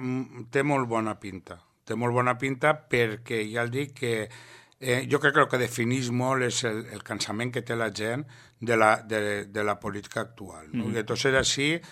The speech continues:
Speaker 1: el pensament és molt, molt, molt diferent, no? Eh, i això,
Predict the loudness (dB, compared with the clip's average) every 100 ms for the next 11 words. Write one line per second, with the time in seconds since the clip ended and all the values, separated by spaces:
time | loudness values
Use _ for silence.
0 | -20 -12 -4 0 2 2 4 2 2 0
1 | 0 -2 -2 0 0 0 -2 -2 -4 -8
2 | -8 -8 -10 -12 -14 -16 -18 -14 -12 -10
3 | -4 -2 0 2